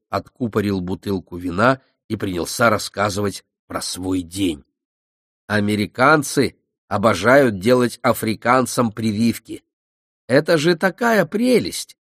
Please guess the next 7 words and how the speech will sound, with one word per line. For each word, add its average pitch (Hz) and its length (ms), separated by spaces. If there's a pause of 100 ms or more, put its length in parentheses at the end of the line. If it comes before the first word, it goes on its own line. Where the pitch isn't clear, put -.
(140)
когда 120 280
на 151 120
первой 147 420
полосе 131 500
Нью-Йорк 123 460
Таймс 156 560 (260)
фотография: 143 920